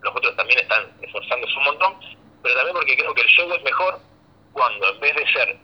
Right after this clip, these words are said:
quince músicos en el escenario y hay uno solo que es el protagonista y, y, y hay uno solo del cual el público sabe el nombre,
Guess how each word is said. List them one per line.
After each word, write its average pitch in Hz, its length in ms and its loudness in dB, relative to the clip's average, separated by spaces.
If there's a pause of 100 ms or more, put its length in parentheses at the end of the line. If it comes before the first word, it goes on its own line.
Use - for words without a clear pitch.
(720)
quince 147 340 -4
músicos 143 500 -4
en - 60 0
el 123 140 -2
escenario 139 540 0 (160)
y 113 100 -2
hay 117 220 0
uno 147 320 -4
solo 139 200 -2
que 127 120 0
es 120 80 -4 (300)
el 117 80 -8
protagonista 117 560 2
y, 98 60 2 (140)
y, 95 360 -4
y 110 60 0
hay 117 180 0
uno 139 280 0
solo 131 200 0
del - 140 2
cual 113 260 0
el - 120 -4
público 127 400 -4
sabe 127 180 2
el 143 60 6
nombre, 139 320 0